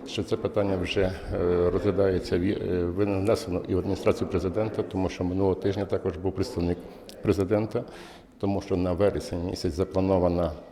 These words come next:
робочий візит, планований робочий візит президента в Волинь, на Волинь. В тому числі він хоче обід-, відвідати одну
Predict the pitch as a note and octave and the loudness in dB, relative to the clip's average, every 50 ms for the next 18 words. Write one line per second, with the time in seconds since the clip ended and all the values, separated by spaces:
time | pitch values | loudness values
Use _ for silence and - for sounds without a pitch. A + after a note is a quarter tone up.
0 | - - - - E2 - D#2+ F2 F#2+ - - F#2 E2+ E2 F#2+ F2+ - - G2+ F#2 | -16 -10 -8 -6 -6 -6 -4 -4 -4 -4 -2 -4 -2 0 -2 -2 2 4 4 4
1 | - - F2+ - - F#2 F2+ F2+ F2 E2+ E2 E2+ E2+ E2+ E2 F2+ E2 - F2 F2+ | 2 -2 -6 -4 -2 0 0 2 2 0 0 -2 -2 0 0 0 0 0 0 0
2 | E2 D2 F#2 - - E2+ D#2+ F2 F2+ D#2+ F#2 F2+ E2+ - - F#2+ E2+ E2 E2 F2 | 0 0 0 -2 -2 -4 -2 -2 -2 0 0 0 0 0 0 0 0 0 2 2
3 | F2+ E2 D#2+ D#2+ D#2+ F2 F2+ F2 F2 F2+ F2 F2 G2 A2+ C#3+ - - - - - | 2 4 4 2 2 2 2 2 4 4 4 4 4 4 2 2 -2 -8 -12 -14
4 | - - - - - - A2+ G#2 G2+ F#2 - G2 - - A#2+ G#2+ F#2+ F#2 - G2 | -14 -16 -16 -16 4 4 6 6 6 2 0 -4 -2 0 0 0 0 0 0 0
5 | F2+ - F#2+ F2 F2 F#2 - E2+ G2 G2+ G2+ F#2+ - - G2+ F2+ F#2 F#2+ G2+ G#2 | 0 0 -2 0 0 -2 0 0 -2 -2 -4 -6 -6 -6 -4 -2 0 2 4 4
6 | G#2+ G2+ - F#2+ F#2+ - - F2+ D#2+ G2 G#2 A2 | 4 2 2 0 0 2 2 0 2 2 2 2